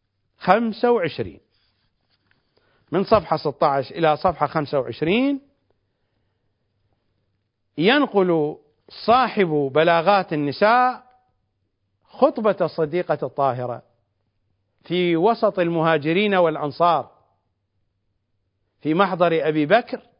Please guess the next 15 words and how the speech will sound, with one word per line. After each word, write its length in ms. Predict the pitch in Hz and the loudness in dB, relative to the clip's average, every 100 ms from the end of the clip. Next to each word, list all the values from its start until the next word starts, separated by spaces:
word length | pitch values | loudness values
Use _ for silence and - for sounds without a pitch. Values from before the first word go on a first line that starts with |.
| _ _ _ _ _ _ _ _ _ _ _ _ _ _ _ 151 | _ _ _ _ _ _ _ _ _ _ _ _ _ _ _ -4
وكذلك 880 | 147 156 170 185 175 175 165 165 - _ _ _ _ _ _ _ _ | -2 0 0 0 -2 -4 -4 -4 -10 _ _ _ _ _ _ _ _
حديثها 840 | - 147 143 180 156 147 151 151 165 - | -6 -4 -2 -4 -4 -2 0 -2 -4 -8
مع 280 | 147 175 160 | -4 -2 -2
نساء 440 | 147 175 170 156 | -4 -2 -2 -2
المهاجرين 720 | 151 139 143 135 135 147 196 | -6 -2 -2 0 -2 -2 -2
والأنصار 760 | 196 180 160 156 - 156 156 - _ _ | 0 -2 -4 -6 -2 0 0 -6 _ _
حين 320 | - 165 165 | -6 -2 -2
زرنها، 440 | 139 151 131 120 127 | 0 -2 -2 -4 -2
يعني 360 | 190 220 240 | -2 -2 -4
أن 140 | 254 240 | -4 -4
الحجة 600 | 202 - 247 185 196 170 | -4 -6 -4 -4 -4 -4
قامت 480 | - 156 117 107 - | -2 -4 -4 -14 -10
على 240 | 170 170 | -2 -2
الرجال 480 | 147 143 160 170 135 | -2 -4 -2 -2 -4
والنساء. 440 | 104 87 - - | -10 -14 -20 -20